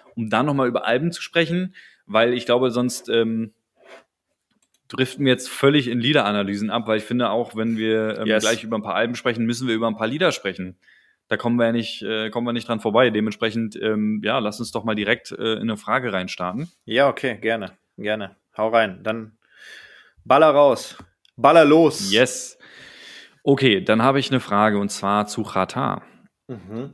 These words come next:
Speaker 1: Äh, der Businessmann oder auch der Goldmann, wie lange war Xatar auf der Flucht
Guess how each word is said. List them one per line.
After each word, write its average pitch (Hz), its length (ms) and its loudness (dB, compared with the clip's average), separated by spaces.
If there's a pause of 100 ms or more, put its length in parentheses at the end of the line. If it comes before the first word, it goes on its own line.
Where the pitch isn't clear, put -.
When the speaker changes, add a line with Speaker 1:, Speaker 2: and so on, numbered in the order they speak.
Speaker 1:
Äh, 110 240 4
der 110 160 4
Businessmann 127 760 2
oder 104 140 2
auch 98 100 0
der 101 180 2
Goldmann, 110 640 0 (540)
wie 107 260 -6
lange 156 320 0
war 127 140 0
Xatar 110 400 0
auf 110 200 0
der 95 120 0
Flucht - 560 -6